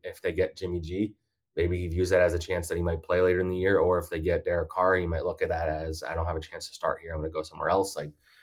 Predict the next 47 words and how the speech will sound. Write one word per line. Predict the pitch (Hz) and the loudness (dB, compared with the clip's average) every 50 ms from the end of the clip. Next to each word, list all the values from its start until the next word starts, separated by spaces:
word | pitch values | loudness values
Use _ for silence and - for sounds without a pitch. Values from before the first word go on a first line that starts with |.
| - _ _ _ | -20 _ _ _
he, | - 123 - - - _ _ _ _ _ _ _ | -6 -6 -6 -6 -10 _ _ _ _ _ _ _
he's | - 120 120 | -4 4 6
gonna | 143 139 127 | 8 10 10
be | 123 117 | 10 8
a | 107 | 10
topic | 117 117 104 101 101 101 90 - - | 10 10 10 10 8 6 2 0 0
this | 101 92 - | -2 0 2
offseason | 98 92 87 87 - 95 90 90 92 | 4 4 4 2 0 -2 -2 0 2
that | 90 87 | 2 2
I'm | 85 85 | 2 2
interested | 85 82 82 - - - - 85 | 2 0 -2 -6 -10 -8 -4 -2
in. | 82 80 80 80 82 80 - | 0 0 0 0 -2 -4 -2
Um, | 92 90 82 82 80 78 - - _ _ _ _ _ _ - | -2 0 0 0 -2 -2 -6 -10 _ _ _ _ _ _ 10
more | 120 135 139 | 12 12 12
interesting | 127 - - - 131 107 | 12 10 6 6 6 6
is | 101 90 | 6 4
who | - 131 123 | 4 2 4
they | 110 110 | 4 6
go | 101 104 98 | 6 6 6
after | 92 90 85 - 90 | 6 4 2 0 -2
to | 82 78 | -2 -2
start. | - - 80 76 71 - - | -2 -2 -2 -2 -4 -4 -4
But, | - 78 73 - - _ _ _ _ - | -4 -4 -4 -6 -10 _ _ _ _ -2
uh, | 85 85 80 76 76 78 78 - _ _ _ | 0 0 2 0 0 -4 -6 -12 _ _ _
but | - 135 | 6 8
yeah, | 123 98 85 85 | 8 8 6 6
you | 113 113 | 6 6
know, | 104 98 | 6 8
we, | 104 113 104 - - - _ _ _ - | 6 6 4 0 -2 -10 _ _ _ 2
we | 104 | 6
went | 117 120 117 | 6 8 8
into | 117 107 | 6 6
these | 107 104 | 4 4
last | 107 107 104 - | 4 4 4 2
couple | - 101 104 | -2 -4 -2
of | 95 | -2
games | 95 95 98 98 92 | 0 0 0 2 2
as, | 90 90 85 82 | 2 0 0 0
like, | 87 82 80 | -2 -2 -4
this | 78 90 85 85 | -4 -6 -6 -6
is | 82 | -4
evaluation | 85 85 82 80 80 80 80 82 85 82 82 85 | 0 0 0 0 0 -2 -2 -2 -4 -4 -6 -6
for | - 82 | -6 -4
Mike. | 76 76 76 80 82 80 - _ _ _ _ _ _ _ _ - | -2 -2 -2 -2 -4 -6 -10 _ _ _ _ _ _ _ _ -2
Um, | 87 87 80 78 76 76 73 | 0 0 2 2 0 -2 -4
unfortunately, | 73 87 82 101 101 95 95 - 90 87 | -6 -4 0 2 2 2 2 0 0 0
the | 87 90 85 80 | 2 0 0 -2